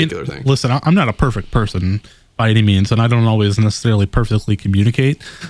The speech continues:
Speaker 2: but I
Speaker 1: Mm-hmm.
Speaker 2: feel like as far as the co-parenting situation, this entire year, I feel like more times than not, I'm the one taking the moral high ground and, and coming about things,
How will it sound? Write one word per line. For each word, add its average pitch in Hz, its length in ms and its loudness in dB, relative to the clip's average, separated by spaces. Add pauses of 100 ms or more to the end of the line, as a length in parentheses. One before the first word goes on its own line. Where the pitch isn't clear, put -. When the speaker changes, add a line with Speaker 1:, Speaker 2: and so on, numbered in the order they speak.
(160)
Speaker 2:
but 117 100 -2
I 113 60 2
Speaker 1:
Mm-hmm. 110 100 -2
Speaker 2:
feel 127 80 0
like 110 440 0
as 127 140 0
far 143 200 0
as 117 100 -2
the 113 60 -2
co-parenting 117 800 0
situation, 107 760 0 (240)
this 135 260 2
entire 135 440 0
year, 104 400 -2 (800)
I 117 160 0
feel 120 200 0
like 101 480 0 (160)
more 120 240 2
times 117 280 0
than 101 140 2
not, 95 260 0 (220)
I'm 113 300 2
the 107 60 2
one 104 240 2
taking 104 320 -2
the 98 60 0
moral 98 300 0
high 98 180 0
ground 113 420 0 (440)
and, 98 520 2 (640)
and 107 300 2
coming 120 260 2
about 107 300 0
things, 101 580 0